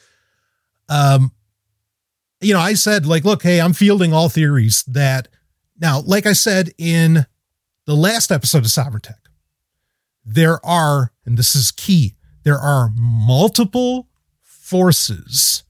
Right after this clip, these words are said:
and forces is a broad term on purpose. There are multiple forces taking advantage of the covid nineteen situation. Multiple. There is not just one thing behind it. It is not the New World Order. Where's Hogan?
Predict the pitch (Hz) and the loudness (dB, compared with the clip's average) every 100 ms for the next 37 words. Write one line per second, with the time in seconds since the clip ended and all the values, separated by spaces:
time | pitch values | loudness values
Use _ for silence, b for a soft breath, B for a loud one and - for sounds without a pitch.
0 | _ 113 110 151 202 233 214 190 175 190 | _ -20 -6 -2 -2 0 -2 0 0 0
1 | 190 - 190 135 90 120 160 - 175 - | 0 -2 -4 -4 -4 -2 -2 -2 -10 -6
2 | - - b b b 156 143 147 135 135 | -6 -6 b b b -4 0 2 4 4
3 | 156 226 226 254 254 - 160 175 - - | 2 0 -2 -4 -6 -4 -4 -2 -2 -4
4 | - - - _ _ - 160 165 185 180 | -4 -6 -6 _ _ -6 -2 0 0 0
5 | 165 143 123 139 135 127 107 - - _ | 0 0 2 2 2 0 -2 -6 -8 _
6 | _ - 131 123 123 - _ _ _ 120 | _ -8 -2 0 -2 -4 _ _ _ -6
7 | - 135 110 117 113 104 117 101 - 107 | 0 0 0 0 0 -2 -2 -4 -4 -8
8 | 107 85 - - _ _ _ _ _ 117 | -8 -12 -12 -12 _ _ _ _ _ -6
9 | 120 135 185 190 147 - 98 - _ - | 0 2 2 2 0 -2 -10 -12 _ -14
10 | 110 - 139 143 202 165 165 165 190 208 | -10 -6 -4 -2 0 0 2 4 4 2
11 | 196 214 208 180 180 185 202 - 139 131 | 2 2 4 4 4 2 0 -2 -2 -2
12 | 147 139 147 185 196 208 208 214 208 190 | 0 0 0 2 4 4 4 2 2 2
13 | 185 190 196 b - 156 156 131 110 | 2 2 -2 b -4 -2 0 0 -4